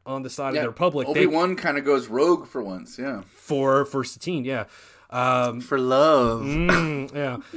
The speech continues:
Speaker 1: Um, but by the time he gets there, like, Darth,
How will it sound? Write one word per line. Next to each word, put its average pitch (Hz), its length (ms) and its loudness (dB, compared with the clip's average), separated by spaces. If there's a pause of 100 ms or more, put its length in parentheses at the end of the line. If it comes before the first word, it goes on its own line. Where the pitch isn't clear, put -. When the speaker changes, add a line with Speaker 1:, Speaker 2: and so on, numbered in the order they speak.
(280)
Speaker 1:
Um, 139 520 2
but 170 200 6
by 180 120 6
the 165 100 4
time 196 160 2
he 160 40 -4
gets 170 200 -4
there, 143 480 0
like, 131 300 -6 (160)
Darth, 165 260 0